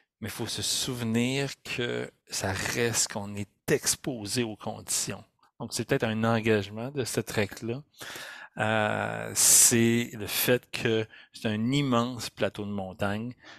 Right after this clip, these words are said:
puis qu'il y a pas grands infra-, il y a pas grand relief pour stopper le vent. Donc, là, je vous avoue qu'on avait été un petit peu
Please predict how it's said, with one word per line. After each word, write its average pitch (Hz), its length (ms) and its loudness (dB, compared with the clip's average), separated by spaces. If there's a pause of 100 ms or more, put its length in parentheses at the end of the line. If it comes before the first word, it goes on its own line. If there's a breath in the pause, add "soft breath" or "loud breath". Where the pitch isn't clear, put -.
(120 loud breath)
puis - 100 -20
qu'il 101 80 0
y - 40 -8
a - 280 -12
pas 170 140 -2
grands 110 480 2
infra-, 101 300 -2 (160)
il - 40 -8
y - 40 0
a - 20 -10
pas - 160 0
grand 123 240 2
relief 104 540 2
pour - 200 -20
stopper - 360 -6
le 87 100 -8
vent. 85 160 -12 (840 loud breath)
Donc, 95 280 -10 (380)
là, 147 540 6
je 104 160 -6
vous 107 60 2
avoue 101 200 0
qu'on 127 180 0
avait 101 180 0
été - 140 -6
un 107 80 -4
petit - 140 -14
peu 117 220 -4